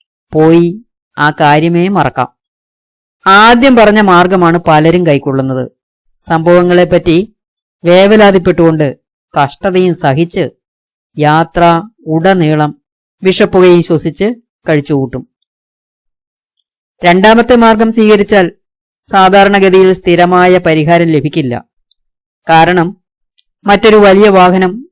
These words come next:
ഏത് നിമിഷവും നിങ്ങളുടെ മുന്നിൽ കടക്കാമല്ലോ. സംഭവങ്ങളിൽ നിന്ന് ഒഴിഞ്ഞു മാറുന്നത് സ്ഥിരമായ പരിഹാരമാവില്ല. വിവേകബുദ്ധിയുള്ളവർ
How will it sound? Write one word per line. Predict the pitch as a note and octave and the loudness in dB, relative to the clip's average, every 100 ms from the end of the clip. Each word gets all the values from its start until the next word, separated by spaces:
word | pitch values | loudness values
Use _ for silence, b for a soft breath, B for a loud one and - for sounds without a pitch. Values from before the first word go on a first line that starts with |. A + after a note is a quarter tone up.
| _ | _
ഏത് | F#3+ G3+ G#3+ A3+ G#3+ | -2 2 2 2 0
നിമിഷവും | F3+ F3+ F#3+ F#3 | -2 -2 -2 0
നിങ്ങളുടെ | E3+ F3 F3 | 0 0 0
മുന്നിൽ | E3+ E3 F3+ G3+ F3+ | -2 -2 -2 -4 -4
കടക്കാമല്ലോ. | D#3 D3+ E3 C#3+ A#2+ A2+ _ _ _ _ _ | -4 -2 -2 -2 -4 -8 _ _ _ _ _
സംഭവങ്ങളിൽ | - G3+ G3+ G#3+ G3+ F#3+ F#3 | -2 0 2 2 2 0 0
നിന്ന് | F3+ | 0
ഒഴിഞ്ഞു | F3 - F3 F3+ G#3+ | -2 -2 0 2 2
മാറുന്നത് | G#3 E3 D#3 D#3 D#3 G#3+ - _ _ _ _ _ | 0 0 0 -2 -2 -4 -8 _ _ _ _ _
സ്ഥിരമായ | - A3 G#3 G3+ F3 E3+ | -4 0 2 2 2 2
പരിഹാരമാവില്ല. | F3+ E3 D3+ D#3+ D#3 D3 C3+ A#2+ - _ _ _ _ _ _ | 0 0 0 2 0 0 -4 -6 -12 _ _ _ _ _ _
വിവേകബുദ്ധിയുള്ളവർ | G3+ G3+ A#3 B3 A#3+ A#3 A3+ G3 F#3 E3+ | -2 2 4 4 2 2 2 4 4 2